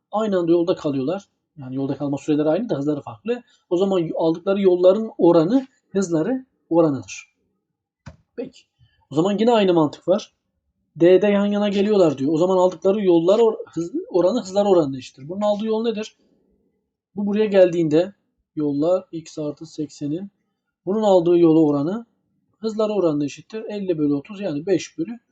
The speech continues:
üçtür. İçler dışlara gidelim. Beş x eşittir üç ile x artı sekseni çarparsan üç x artı iki yüz kırk.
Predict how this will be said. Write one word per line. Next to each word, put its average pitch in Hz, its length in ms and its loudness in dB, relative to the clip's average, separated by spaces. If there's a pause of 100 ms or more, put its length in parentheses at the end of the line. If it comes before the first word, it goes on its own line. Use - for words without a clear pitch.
(260)
üçtür. 196 340 -10 (1400)
İçler 208 360 -8
dışlara 180 340 -2
gidelim. 143 420 -4 (560)
Beş 190 320 -4
x - 260 -12
eşittir 165 400 -6
üç 190 200 -8
ile 180 100 -4
x - 140 -8
artı 170 200 -4
sekseni 175 340 -8
çarparsan 175 640 -4 (520)
üç 202 240 -8
x 151 220 -8
artı 196 520 -6 (320)
iki 160 220 -12
yüz 190 200 -6
kırk. - 340 -16